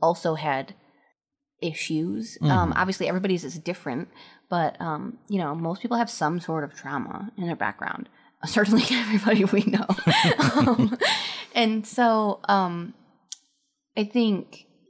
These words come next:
Speaker 1: you just don't see it with people you don't have a close, intimate relationship with. And so, um, you just kinda recognized that.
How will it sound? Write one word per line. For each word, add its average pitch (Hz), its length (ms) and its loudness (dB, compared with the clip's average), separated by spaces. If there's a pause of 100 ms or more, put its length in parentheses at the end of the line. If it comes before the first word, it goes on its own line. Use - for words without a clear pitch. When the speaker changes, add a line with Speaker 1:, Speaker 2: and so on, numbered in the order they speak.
(420)
Speaker 1:
you 262 120 2
just 294 140 0
don't 277 200 2
see 285 260 -2
it - 120 -2
with 185 120 -4
people 185 240 0
you 175 160 -2
don't 180 160 0
have 170 100 -2
a 165 220 -2
close, 165 420 -2
intimate 165 380 -4 (260)
relationship - 560 -4
with. - 200 -10 (440)
And 190 140 0
so, 175 360 0
um, 165 340 -4 (280)
you 202 160 2
just 190 140 -4
kinda 220 180 2
recognized 139 640 -4
that. - 300 -8